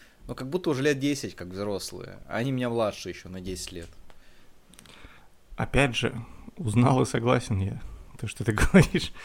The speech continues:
Speaker 2: и с тем,
Speaker 1: Поэтому
Speaker 2: что ты говоришь.
Speaker 1: мы сегодня хотим, кстати, немножко разобраться, понять вообще, откуда эти взрослые могут браться,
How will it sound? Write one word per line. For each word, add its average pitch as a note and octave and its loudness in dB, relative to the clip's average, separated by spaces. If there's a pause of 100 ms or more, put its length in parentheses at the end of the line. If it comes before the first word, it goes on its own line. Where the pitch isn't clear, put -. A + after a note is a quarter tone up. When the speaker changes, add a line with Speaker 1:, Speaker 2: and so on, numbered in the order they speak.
(640)
Speaker 2:
и A#2 -2
с - -6
тем, A2+ 2
Speaker 1:
Поэтому A2 0
Speaker 2:
что G#2 -2
ты G#2 0
говоришь. G#2 -2 (400)
Speaker 1:
мы A#2+ -6
сегодня F#3 -4
хотим, F3+ -6
кстати, E3 -6
немножко E3+ -4
разобраться, D3+ -2
понять C3+ -6
вообще, - -12
откуда C3+ -6
эти C3 -12
взрослые A#2 -4
могут A2 -10
браться, C#3 -6